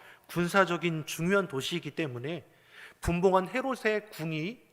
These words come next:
이곳에 있었고, 군단급의 로마 군이 주둔해 있었습니다. 이스라엘은 로마의 통치 아래 있지 않았습니까? 로마의 그 권세가 대단하죠. 로마군의 위세도 대단할 것입니다.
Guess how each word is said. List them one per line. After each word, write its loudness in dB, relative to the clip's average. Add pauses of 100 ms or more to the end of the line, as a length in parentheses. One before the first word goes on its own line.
(100)
이곳에 2
있었고, -8 (500)
군단급의 4
로마 2
군이 -6 (320)
주둔해 -4
있었습니다. -14 (840)
이스라엘은 6
로마의 4 (260)
통치 -4
아래 2
있지 -8
않았습니까? -10 (640)
로마의 4
그 0
권세가 0
대단하죠. -8 (960)
로마군의 2
위세도 -2
대단할 -8
것입니다. -12